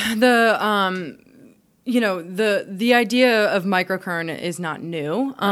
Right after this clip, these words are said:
Speaker 1: um, but frequency-specific microcurrent, essentially what it is, is it is supplying the body the inherent frequencies that it already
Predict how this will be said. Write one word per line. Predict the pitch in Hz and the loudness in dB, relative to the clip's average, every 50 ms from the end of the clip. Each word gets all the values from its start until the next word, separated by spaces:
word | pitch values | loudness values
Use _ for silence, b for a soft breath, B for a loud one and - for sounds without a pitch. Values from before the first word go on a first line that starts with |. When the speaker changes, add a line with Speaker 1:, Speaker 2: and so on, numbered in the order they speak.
| 190 185 | 2 0
Speaker 1:
um, | 185 190 190 165 - | 0 -2 -4 -4 -2
but | 220 196 135 156 | -2 -2 -2 -2
frequency-specific | - - 294 330 330 339 359 277 - 247 196 - 208 196 - 196 170 185 180 | -4 -2 0 0 0 0 -2 -2 -2 -4 -6 -6 -8 -8 -6 -6 -6 -6 -6
microcurrent, | 196 170 165 - 165 - - 180 160 135 131 | -6 -6 -6 -8 -12 -12 -10 -8 -8 -8 -8
essentially | 151 165 - 202 196 196 - 202 180 | -8 -8 -8 -8 -8 -8 -8 -8 -6
what | 175 175 156 | -6 -6 -6
it | 165 151 | -6 -6
is, | 143 120 - 156 - | -6 -6 -8 -8 -8
is | 117 156 185 180 | -6 -6 -4 -4
it | 220 220 - - | -4 -4 -4 -2
is | 175 202 202 196 190 190 175 - | -2 -2 0 0 -2 -2 -4 -6
supplying | - - - - 220 - - 269 277 302 330 339 | -6 -6 -4 -6 -6 -4 -2 -2 0 0 2 0
the | 320 294 | 0 0
body | 208 220 202 190 180 180 185 185 | 0 0 0 2 0 0 -2 -4
the | 180 156 180 180 180 180 - 151 | -4 -6 -6 -6 -4 -4 -4 -4
inherent | 185 175 170 185 185 185 175 - | -4 -4 -4 -4 -4 -6 -8 -8
frequencies | 185 175 175 - 180 170 156 - 175 175 170 160 156 | -8 -8 -8 -8 -8 -10 -8 -8 -6 -6 -6 -6 -6
that | 165 156 | -8 -6
it | 160 156 156 | -6 -4 -4
already | 156 156 156 156 156 156 160 156 156 156 156 151 147 | -2 -2 -4 -4 -6 -8 -8 -8 -8 -8 -10 -12 -12